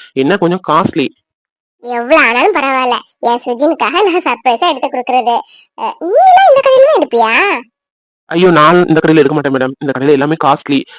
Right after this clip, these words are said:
Speaker 1: அ, எனக்கும் எடுக்கணும்னு ஆசை தான், இருந்தாலும் என் பட்ஜெட்டுக்கு செட் ஆகாது. நான் பிளாட்ஃபார்ம்ல அங்க ஷர்ட் எடுத்துப்பேன்.
Speaker 2: அதானே பார்த்தேன், காஸ்ட்லி ஷர்ட்லாம் உன்னால எடுக்க முடியுமா? நீ எடுக்கிற கடையாச்சே, ரொம்ப லோக்கலா இருக்குமோன்னு நினைச்சேன்.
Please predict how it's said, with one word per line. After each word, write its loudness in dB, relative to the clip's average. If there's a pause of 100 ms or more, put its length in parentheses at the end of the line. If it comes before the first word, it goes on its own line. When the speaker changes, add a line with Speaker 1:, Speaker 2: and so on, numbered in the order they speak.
(140)
Speaker 1:
அ, 0
எனக்கும் -2
எடுக்கணும்னு 0
ஆசை -2
தான், 0 (240)
இருந்தாலும் -2
என் 0
பட்ஜெட்டுக்கு 0
செட் -4
ஆகாது. -2 (280)
நான் -14
பிளாட்ஃபார்ம்ல 0
அங்க -2
ஷர்ட் -2
எடுத்துப்பேன். -4 (720)
Speaker 2:
அதானே -2
பார்த்தேன், 2 (340)
காஸ்ட்லி 0
ஷர்ட்லாம் 0
உன்னால 0
எடுக்க 0
முடியுமா? 2 (380)
நீ -6 (360)
எடுக்கிற 2 (100)
கடையாச்சே, 2 (380)
ரொம்ப -6
லோக்கலா 2
இருக்குமோன்னு 0
நினைச்சேன். -4